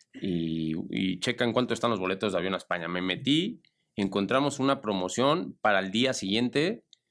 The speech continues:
y me dijo, "Cómpralo". Ah, ok, pues, yo como que no era consciente, lo compramos, pero había que irlo a recoger a una agencia de viajes a Polanco.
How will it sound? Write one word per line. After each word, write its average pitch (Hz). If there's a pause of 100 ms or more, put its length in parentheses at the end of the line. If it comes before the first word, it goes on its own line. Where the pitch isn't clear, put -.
(160)
y 107
me 107
dijo, 107
"Cómpralo". 104 (520)
Ah, 175
ok, - (540)
pues, 101
yo 123 (160)
como 113
que 104
no 110
era 120
consciente, 127
lo 123
compramos, 160 (200)
pero 104
había 147
que 113
irlo 131
a 135
recoger 110
a -
una 120
agencia 110
de 104
viajes 92
a 90
Polanco. 120